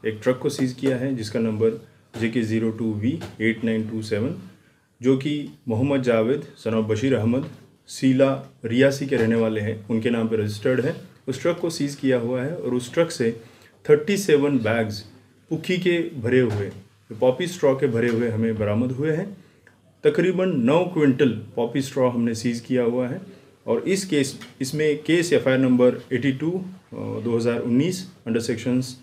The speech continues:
आ-, एट बटा पन्द्रह और अठारह एनडीपीएस Act के तहत हमने register किया हुआ है।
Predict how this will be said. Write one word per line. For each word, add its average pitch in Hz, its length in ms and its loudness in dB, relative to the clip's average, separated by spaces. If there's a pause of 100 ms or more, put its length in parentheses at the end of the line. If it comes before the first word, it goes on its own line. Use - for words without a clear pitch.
आ-, 123 180 -2 (420)
एट 139 140 2
बटा 135 280 4
पन्द्रह 139 480 2 (380)
और 117 140 2
अठारह 117 580 0
एनडीपीएस 120 420 0
Act 104 220 -2
के 120 80 -4
तहत 113 420 -4 (460)
हमने 117 180 2
register 107 420 0
किया 104 220 -2
हुआ 101 260 -4
है। 95 220 -8